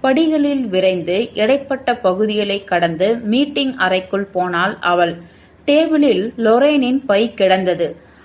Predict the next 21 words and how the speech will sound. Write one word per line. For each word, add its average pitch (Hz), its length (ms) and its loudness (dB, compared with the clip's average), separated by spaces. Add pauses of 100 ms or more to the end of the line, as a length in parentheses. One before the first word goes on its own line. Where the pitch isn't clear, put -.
அதை 247 440 2
எடுக்க 233 680 2 (160)
பண்டில் 240 640 0
அவளுடைய 220 640 0
கையை 277 460 0
நீட்டி 220 640 -2
முன்னேறிய 220 760 0
போது, 170 520 0 (240)
அவளுக்கு 233 580 0
பின்னாலிருந்து 254 1000 0
ஏதோ 220 540 0
ஓசையை 233 540 0
கேட்டாள் 180 500 -2
அவள். 175 420 -2 (520)
தயாராய் 277 720 2
உள்ளே 285 540 2
கதவுக்கு 240 540 -2
பின்னால் 214 560 0
நின்று 220 360 0
கொண்டிருந்த 180 600 -2
ஆசாமி 196 760 -2